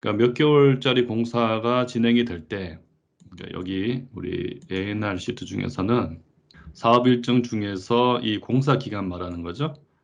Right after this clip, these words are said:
그럴 때 매월 공사비가 얼마 정도 지출이 될까 하는 거죠. 균등하게 되지는 않을 거잖아요. 근데 그거를 아주 경험적으로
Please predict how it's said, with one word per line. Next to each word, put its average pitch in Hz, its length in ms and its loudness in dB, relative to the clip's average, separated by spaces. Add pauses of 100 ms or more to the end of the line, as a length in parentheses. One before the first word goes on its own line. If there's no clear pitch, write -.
(360)
그럴 123 260 2
때 110 180 4
매월 120 960 4 (420)
공사비가 117 960 0 (200)
얼마 123 260 2
정도 156 300 -2
지출이 110 360 -6
될까 92 580 -4
하는 117 260 -2
거죠. 85 180 -10 (220)
균등하게 147 600 4
되지는 117 300 -2
않을 104 160 -6
거잖아요. 92 560 -6 (640)
근데 110 100 -4
그거를 127 720 4 (160)
아주 123 320 2
경험적으로 127 1000 2